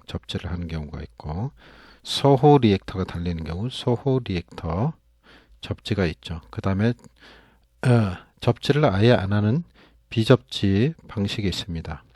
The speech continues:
어, 소호 리액터는 이제 지락 전류를 차단하는 거죠.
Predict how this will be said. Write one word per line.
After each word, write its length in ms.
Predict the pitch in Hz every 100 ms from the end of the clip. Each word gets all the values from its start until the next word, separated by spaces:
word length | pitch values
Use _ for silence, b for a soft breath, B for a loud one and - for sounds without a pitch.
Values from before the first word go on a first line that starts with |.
| _ _ _ _ _ _ _ _ _ _ _ _ _ - b b b b b b b b _ -
어, 340 | 123 120 117 - _ _ b b b b b b _ _ - B B B B B B _
소호 500 | - - 165 165 180
리액터는 760 | 165 147 - - 139 135 123 117
이제 180 | 120
지락 420 | 113 - 123 135 -
전류를 760 | 135 123 117 110 104 95 92 - _ -
차단하는 500 | - - 110 101 87
거죠. 320 | 85 - 110